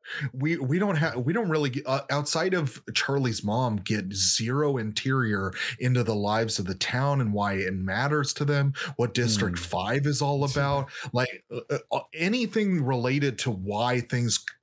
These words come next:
Speaker 1: should matter, yeah, it doesn't, it doesn't give you any of that. Instead, it just goes, "Well, there's this," you know, obviously, because it's on the <laughs> front page of this new,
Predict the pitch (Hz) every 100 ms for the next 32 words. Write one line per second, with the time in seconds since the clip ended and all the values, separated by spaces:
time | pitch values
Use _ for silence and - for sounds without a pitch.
0 | _ _ - 143 120 120 110 104 98 98
1 | 98 - - 117 131 107 - - 127 123
2 | 110 - - 120 113 127 117 101 98 156
3 | 117 98 95 92 92 90 95 98 98 -
4 | 135 135 - 151 139 127 123 127 117 107
5 | 127 135 135 123 113 - - - 151 131
6 | 123 104 123 143 151 131 120 113 113 95
7 | 107 117 92 - 110 110 110 - 135 151
8 | - 175 147 156 135 135 - 131 208